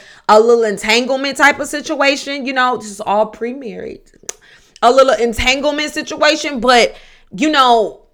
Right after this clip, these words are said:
a lot of times when you're not healed, it's easier for people to kinda slip through the cracks. And it's easier for you to kinda get into situations because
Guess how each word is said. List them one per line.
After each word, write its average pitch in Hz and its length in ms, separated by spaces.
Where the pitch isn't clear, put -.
a 233 100
lot 311 280
of 349 100
times 285 300
when 254 160
you're 285 100
not 277 220
healed, 277 360
it's 240 200
easier 269 420
for 233 120
people 240 260
to 185 80
kinda 185 260
slip 269 300
through 269 100
the 208 80
cracks. - 580
And 254 240
it's 220 200
easier 269 480
for 254 100
you 240 120
to 233 80
kinda 190 240
get 202 160
into 220 200
situations 190 680
because 180 500